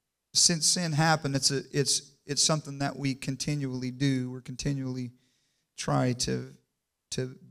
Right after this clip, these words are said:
be more like Him as individuals and as a body of Christ. And so it's important for us to,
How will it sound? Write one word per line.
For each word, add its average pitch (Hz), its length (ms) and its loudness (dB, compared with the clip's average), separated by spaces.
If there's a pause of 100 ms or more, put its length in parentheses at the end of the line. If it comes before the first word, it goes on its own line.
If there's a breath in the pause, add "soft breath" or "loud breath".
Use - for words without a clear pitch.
be 139 160 2
more 143 260 2
like 151 380 2
Him 131 400 0 (840)
as 123 140 -2
individuals 131 560 2
and 139 80 0
as 131 140 2
a 131 40 0
body 135 340 4
of 123 120 -4
Christ. 127 640 -2 (1000)
And 139 120 2
so 160 200 6
it's 147 120 6
important 175 460 0
for 147 180 2
us 139 240 4
to, 135 420 -6